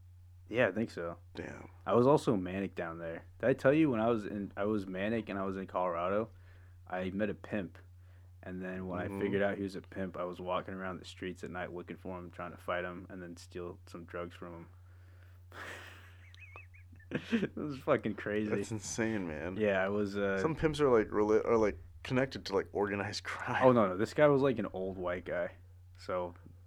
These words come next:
Speaker 1: also, I was walking around with one of the people. He kinda,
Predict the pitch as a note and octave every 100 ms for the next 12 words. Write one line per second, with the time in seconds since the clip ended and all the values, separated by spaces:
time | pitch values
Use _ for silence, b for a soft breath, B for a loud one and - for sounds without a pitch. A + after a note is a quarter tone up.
0 | b b b G#2+ C3 - C3 G#2+ G#2 G#2
1 | G#2 F#2+ G2+ F#2+ - F#2+ F2+ F2 F2 -
2 | F#2 F2+ F#2 F2+ F#2 F2